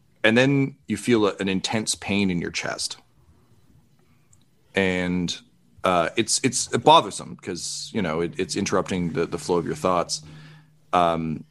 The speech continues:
and you look down, uh, to see, um, a woman with a broken swat helmet, um, holding, uh, a pool cue.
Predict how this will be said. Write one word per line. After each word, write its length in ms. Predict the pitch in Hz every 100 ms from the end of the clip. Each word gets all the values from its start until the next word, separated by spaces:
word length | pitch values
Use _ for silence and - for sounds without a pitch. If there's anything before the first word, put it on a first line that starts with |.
| -
and 100 | 101
you 120 | 104
look 180 | 113 135
down, 560 | 113 101 104 95 85 76 _ _ _ _ -
uh, 360 | 87 82 82 -
to 80 | 101
see, 540 | - 107 92 87 - - _ -
um, 720 | 87 82 80 78 78 78 - _ _ _ _ -
a 60 | 107
woman 320 | 110 113 113
with 120 | 104
a 40 | 98
broken 420 | - 98 90 95
swat 380 | - 92 90 -
helmet, 420 | 82 78 73 - _ _ _ - _ _ _ _ _ -
um, 360 | 85 78 76 -
holding, 720 | - 101 104 95 82 82 - - _ _ -
uh, 180 | 80 76
a 80 | 87
pool 280 | - 120 110
cue. 400 | - 82 - -